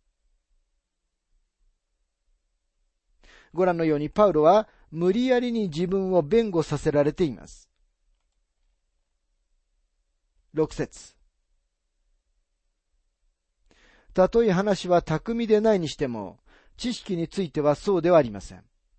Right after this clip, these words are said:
私たちはすべての点で、いろいろな場合に、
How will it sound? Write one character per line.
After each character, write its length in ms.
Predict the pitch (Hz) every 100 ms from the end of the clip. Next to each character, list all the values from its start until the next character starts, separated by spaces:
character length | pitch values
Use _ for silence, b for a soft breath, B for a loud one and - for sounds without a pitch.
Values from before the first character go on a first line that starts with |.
| _ _ _ _ _ _ _ _ _ _ _ _ _ _ _ _ _ b b b
私 260 | 170 175 170
た 80 |
ち 100 | 156
は 100 | 160
す 160 | 160 220
べ 140 | 240
て 100 | 196
の 120 | 165 156
点 240 | 170 135
で、 300 | 117 107 95 _ - -
い 120 | 165
ろ 160 | 185 240
い 40 | 233
ろ 100 | 214
な 140 | 180
場 180 | 160 156
合 100 | 147
に、 320 | 135 117